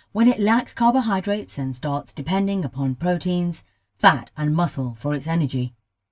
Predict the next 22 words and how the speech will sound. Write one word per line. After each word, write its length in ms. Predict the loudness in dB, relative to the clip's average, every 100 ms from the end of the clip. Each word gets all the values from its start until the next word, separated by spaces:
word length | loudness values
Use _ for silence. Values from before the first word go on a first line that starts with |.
| _ _ 2
That 180 | 4
is 120 | 4 2
how 240 | 0 0
this 180 | -2 -4
diet 300 | -2 -4 -2
got 180 | -4 -4
its 160 | -6
name. 360 | -2 -2 -2 -6 _ _ _ _ _ -2
In 140 | 4
other 180 | 6 6
words, 460 | 4 2 0 -8 -18 _ -6
a 60 | 2
ketosis 500 | 4 6 4 2 0
diet 380 | 2 2 2 -2
is 120 | -4
a 80 | -2
diet 440 | 0 0 -2 -4
with 120 | -4
low 300 | -2 -2 -4 -4
amount 320 | -4 -2 -4
of 160 | -10 -10
carbs 460 | -6 -4 -4 -6